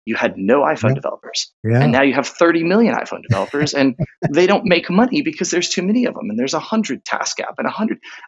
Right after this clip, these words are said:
Speaker 1: uh, that happens in every
Speaker 2: Yeah.
Speaker 1: single technology advancement.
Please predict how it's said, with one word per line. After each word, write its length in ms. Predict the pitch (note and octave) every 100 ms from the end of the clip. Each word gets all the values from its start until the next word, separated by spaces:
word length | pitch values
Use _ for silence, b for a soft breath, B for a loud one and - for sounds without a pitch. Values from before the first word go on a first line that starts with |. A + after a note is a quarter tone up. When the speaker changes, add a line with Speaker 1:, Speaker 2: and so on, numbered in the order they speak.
| _
Speaker 1:
uh, 60 | - E3
that 200 | F#3 G3+
happens 540 | - F#3+ G3 B2+ G2+ A2
in 100 | G#2+ _ -
every 280 | F3 C#3 A#2 -
Speaker 2:
Yeah. 200 | D#3 G2+
Speaker 1:
single 720 | - G#3 G3+ F3 B2 F#2 E2+ - _ - -
technology 500 | A2+ A#2+ D#3+ E3 D#3
advancement. 480 | D3+ G#3+ - -